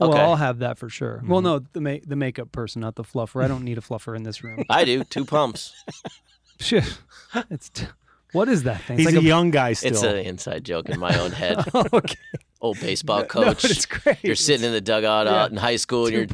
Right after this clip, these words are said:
Speaker 2: you're
Speaker 1: pumps.
Speaker 2: talking about how Hollywood sucks. We used
Speaker 1: Yeah.
Speaker 2: to have a baseball
Speaker 1: But I
Speaker 2: coach.
Speaker 1: just love that mine is a catcher's mitt.
Speaker 3: Yeah.
Speaker 2: Yep.
Speaker 1: You know, that's
Speaker 3: Sweet.
Speaker 1: that's <laughs>
Speaker 2: Anyways.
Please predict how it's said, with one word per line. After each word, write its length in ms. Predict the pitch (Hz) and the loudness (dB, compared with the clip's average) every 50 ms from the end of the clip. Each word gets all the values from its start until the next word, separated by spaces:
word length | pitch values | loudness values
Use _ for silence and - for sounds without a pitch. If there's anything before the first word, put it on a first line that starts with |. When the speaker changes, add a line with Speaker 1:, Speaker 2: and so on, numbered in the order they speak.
| - | 0
Speaker 2:
you're 80 | 139 127 | 0 0
Speaker 1:
pumps. 120 | 127 - 131 | 0 0 -2
Speaker 2:
talking 140 | 120 110 113 117 | -2 -2 -2 -2
about 80 | 110 | -2
how 120 | 107 117 110 | 0 0 0
Hollywood 340 | 110 113 113 123 123 110 - | -2 -2 -4 -6 -6 -4 -4
sucks. 640 | - - - 147 120 113 113 - - - - - _ _ _ _ - | -4 0 0 2 2 0 0 -2 -4 -4 -6 -8 _ _ _ _ -8
We 140 | - 120 123 | -4 -2 0
used 100 | 123 139 | 0 0
Speaker 1:
Yeah. 20 | 117 | 0
Speaker 2:
to 40 | 123 | 0
have 60 | 107 98 | -2 -2
a 40 | 95 | -2
baseball 380 | - 104 92 - - 104 87 | -4 -4 -4 -2 -2 -4 -2
Speaker 1:
But 100 | - 170 | 0 2
I 40 | 202 | 2
Speaker 2:
coach. 80 | 208 202 | 2 2
Speaker 1:
just 160 | 220 170 175 | 0 0 0
love 200 | 202 202 196 165 | 0 0 0 0
that 80 | 170 156 | 0 0
mine 320 | 156 156 156 165 170 170 | 0 2 2 4 4 4
is 220 | 156 147 123 127 | 4 2 2 2
a 300 | 139 131 127 123 120 123 135 - _ _ _ _ _ - | 2 2 2 0 0 -2 -6 -10 _ _ _ _ _ -2
catcher's 420 | 156 160 151 - - 131 117 107 | 0 0 0 0 0 -2 -2 -2
mitt. 280 | 113 117 117 110 - _ _ _ _ _ _ _ _ _ _ - | -2 -4 -6 -6 -10 _ _ _ _ _ _ _ _ _ _ -2
Speaker 3:
Yeah. 160 | 147 127 123 | 0 2 2
Speaker 2:
Yep. 140 | 123 113 - | 0 -2 -4
Speaker 1:
You 120 | 143 131 | -6 -4
know, 180 | 131 127 120 117 | -4 -4 -2 -2
that's 160 | 120 127 - | -4 -4 -4
Speaker 3:
Sweet. 240 | - 143 135 131 135 | -2 -2 -2 -2 -4
Speaker 1:
that's 100 | - - _ _ _ _ _ _ _ - - - - - - _ _ 175 | -8 -14 _ _ _ _ _ _ _ -20 -20 -16 -16 -16 -16 _ _ -2
<laughs> 1900 | 160 - - - - - 254 - - _ 240 - - _ _ 226 - - _ _ - - - _ _ - - - - 466 - - - _ _ - - | -2 -2 -4 -6 -2 0 0 0 0 _ -4 -4 -4 _ _ -6 -6 -6 _ _ -8 -8 -8 _ _ -8 -6 -2 0 -2 -2 -2 -6 _ _ -4 0
Speaker 2:
Anyways. 500 | - 120 - - - - - 190 160 151 | 0 0 0 -2 -4 -8 -10 -8 -8 -8